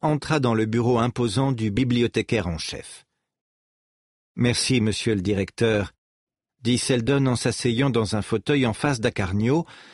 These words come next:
installé derrière son vaste plan de travail. «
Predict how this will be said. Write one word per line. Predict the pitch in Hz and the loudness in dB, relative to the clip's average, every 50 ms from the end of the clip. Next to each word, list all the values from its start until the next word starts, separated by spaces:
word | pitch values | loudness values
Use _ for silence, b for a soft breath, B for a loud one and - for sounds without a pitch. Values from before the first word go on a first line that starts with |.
| B B B | B B B
installé | - 127 135 - - - 143 139 147 151 | -2 0 0 0 0 0 0 2 0 2
derrière | 131 139 127 120 123 123 120 - | 0 0 0 2 2 0 0 0
son | - - 120 117 107 | -2 -2 -2 -2 0
vaste | 95 131 135 123 - - 127 | 0 0 0 -2 -2 -4 -4
plan | 101 - 113 113 104 | -2 0 -2 0 0
de | 92 | -2
travail. « | - 95 87 - 65 62 64 60 - | -2 -6 -6 -6 -8 -10 -12 -14 -16